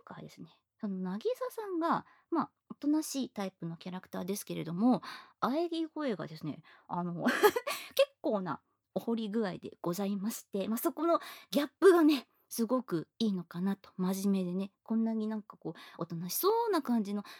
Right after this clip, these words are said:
渚さんが、まさかエッチの時には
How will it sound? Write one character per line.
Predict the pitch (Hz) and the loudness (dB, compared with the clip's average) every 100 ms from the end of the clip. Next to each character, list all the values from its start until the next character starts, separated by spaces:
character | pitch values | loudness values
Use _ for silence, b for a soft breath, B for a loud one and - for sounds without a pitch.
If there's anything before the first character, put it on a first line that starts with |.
| B | B
渚 | 180 185 185 190 | -8 -8 -10 -12
さ | 190 | -10
ん | 190 185 | -10 -2
が、 | 294 427 - B B | 2 2 0 B B
ま | 180 | -2
さ | 240 311 | 0 0
か | - 302 269 B B | 0 0 0 B B
エ | - | -8
ッ | 202 - | -8 -8
チ | 180 | -6
の | 175 160 - _ - | -6 -8 -14 _ -18
時 | 175 - | -16 -8
に | 170 156 | -8 -8
は | 151 | -14